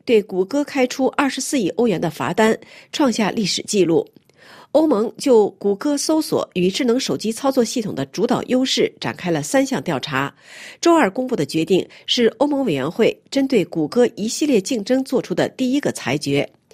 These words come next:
这项裁决俨然是对谷歌做出的下马威。欧盟委员会还指控谷歌利用其安卓移动操作系统欺压竞争对手，这对该公司而言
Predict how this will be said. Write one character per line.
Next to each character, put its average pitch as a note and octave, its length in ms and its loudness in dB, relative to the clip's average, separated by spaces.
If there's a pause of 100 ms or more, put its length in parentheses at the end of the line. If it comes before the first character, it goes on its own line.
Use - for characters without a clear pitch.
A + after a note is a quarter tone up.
(280)
这 F4 100 2
项 D4+ 160 2
裁 F#3+ 240 -2
决 E3 260 0 (240)
俨 A3 160 2
然 F3+ 280 0
是 - 180 -2
对 G#3+ 140 2
谷 D3 180 -4
歌 A3+ 200 -2
做 A3 180 -2
出 - 160 -4
的 D3+ 100 -2
下 F#3+ 220 -2
马 - 200 -10
威。 G3+ 220 4 (600)
欧 C#4 80 4
盟 C#4+ 160 2
委 G#3+ 100 2
员 E3+ 140 0
会 G#3+ 260 0 (220)
还 G3 260 2
指 F#3 220 -2
控 B3+ 240 -4
谷 D3 160 -4
歌 A3+ 380 0
利 D4+ 160 2
用 G3 160 0
其 - 260 -2 (100)
安 D4 200 2
卓 F3 320 -2
移 F#3 120 -6
动 A3+ 160 -4
操 C4 220 -2
作 C4 140 2
系 F#3+ 160 -6
统 C#3 260 -4 (180)
欺 - 280 -4
压 C4+ 180 -2
竞 C4+ 180 -4
争 G#3+ 160 0
对 G#3+ 160 2
手， - 300 -4 (420)
这 D4 120 2
对 A3+ 200 4
该 D4+ 160 0
公 D4+ 160 -2
司 D4 200 -2
而 G#3 160 2
言 D3 280 -2